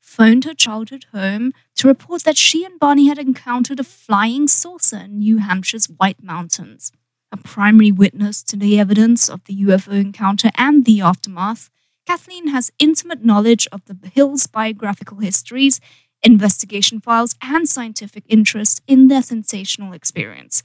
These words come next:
This led to a journey of exploration, leaving no stone unturned to find answers through scholarly work, investigation, and social research.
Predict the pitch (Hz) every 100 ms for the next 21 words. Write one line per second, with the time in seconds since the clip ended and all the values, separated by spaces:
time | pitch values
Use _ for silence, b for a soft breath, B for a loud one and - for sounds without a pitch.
0 | _ _ _ _ - 226 - 233 220 196
1 | 214 202 202 208 208 208 190 - 208 -
2 | - 220 208 208 220 208 214 208 214 208
3 | 214 254 - - 226 226 220 220 208 202
4 | 151 180 196 - 226 214 - _ 339 392
5 | 403 - - 294 320 302 311 302 - -
6 | 208 - - 208 247 277 269 196 226 233
7 | - _ _ 220 208 202 - - 208 202
8 | 214 208 - 208 220 240 226 - 185 -
9 | 220 208 208 214 - - - _ -